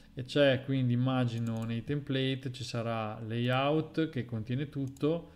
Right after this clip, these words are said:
Questo è molto simile a quello che vedevamo prima, c'è la, la barra eccetera, poi qui c'è un block, body and block,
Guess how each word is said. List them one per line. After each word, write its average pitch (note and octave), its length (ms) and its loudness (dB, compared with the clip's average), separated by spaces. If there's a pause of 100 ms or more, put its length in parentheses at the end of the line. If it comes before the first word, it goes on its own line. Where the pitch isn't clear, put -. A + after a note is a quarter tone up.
(420)
Questo D3+ 300 2
è - 20 4
molto C3+ 320 4
simile C3 380 2
a A#2 60 2
quello A#2+ 180 0
che A#2+ 100 -4
vedevamo A#2 320 0
prima, A#2 480 0
c'è A2+ 160 -6
la, A2 340 -2
la A2 140 -4
barra A#2+ 400 0
eccetera, B2 540 2
poi B2 200 -2
qui B2 120 -6
c'è A#2+ 160 -4
un A2+ 180 -2
block, B2+ 380 0
body B2 400 4
and C#3 100 0
block, B2 560 0